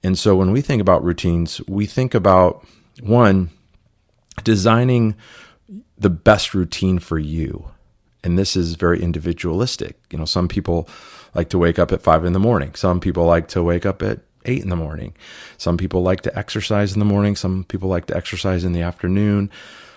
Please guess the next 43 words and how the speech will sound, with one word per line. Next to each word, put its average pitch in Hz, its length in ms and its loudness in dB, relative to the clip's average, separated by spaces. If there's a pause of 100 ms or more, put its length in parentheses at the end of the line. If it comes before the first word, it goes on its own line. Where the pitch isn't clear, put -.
(100)
Um, 85 500 -4 (100)
I 90 100 -4
think 123 200 -4
the 101 80 2
key - 300 -4
thing 101 440 2
to 90 460 -2 (160)
the 90 100 0
morning 107 380 2
routine 82 560 0 (100)
is 90 200 -4
that 90 180 2
we're 90 140 -2
setting 98 480 0
some 101 280 -4
sort 90 320 -2
of 80 100 0
intention. 92 800 -4 (400)
'Cause 92 120 -2
if 87 80 0
you 98 60 -2
think 123 240 2
about, 85 420 2 (300)
you 80 100 -8
know, 78 200 -4 (220)
"Well, 101 120 4
I'm 101 80 4
just 98 140 0
gonna 95 100 2
have 85 100 0
all 87 120 2
my 85 120 -2
free 92 220 -4
time 87 240 0
in 82 80 -2
the 80 60 -4
morning," 87 400 0
and 80 280 -2
then 85 160 0
not 85 260 0
really 82 200 0
prioritize. 80 880 0 (100)
And, 82 240 -4